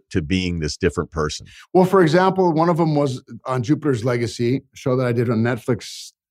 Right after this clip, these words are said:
Speaker 2: last year, the year before. Uh, the character was going crazy. He went, he, he, he witnessed his father jumping off the roof of this building. Uh, started having these, these visions and, and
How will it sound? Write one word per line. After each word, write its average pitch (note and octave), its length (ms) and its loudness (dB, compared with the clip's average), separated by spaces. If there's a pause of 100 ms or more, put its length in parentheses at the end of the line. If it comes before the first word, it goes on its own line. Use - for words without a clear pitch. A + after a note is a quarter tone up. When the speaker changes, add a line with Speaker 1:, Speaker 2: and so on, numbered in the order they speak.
(440)
Speaker 2:
last A2+ 240 -4
year, D3 80 2
the B2 80 2
year C3+ 80 4
before. A#2 560 0 (540)
Uh, A2+ 400 2
the A#2 80 -6
character C3 340 0
was A2 120 0
going G2+ 180 0
crazy. F2 560 -2
He F#2 160 -4
went, G2+ 220 0
he, G#2 120 -2
he, G2 360 -6 (100)
he A2+ 80 -4
witnessed A#2 380 0
his G2 100 -8
father G#2+ 300 2
jumping G2 260 -4
off F#2 160 -2
the F#2 80 -8
roof F2+ 220 -4
of E2 60 -6
this E2+ 100 -6
building. G#2 520 0 (760)
Uh, E2+ 240 0
started A2+ 260 0
having G2+ 240 0
these, E2+ 300 -2
these F#2 160 -4
visions G2+ 760 0 (140)
and, F2+ 380 -6
and E2 340 -12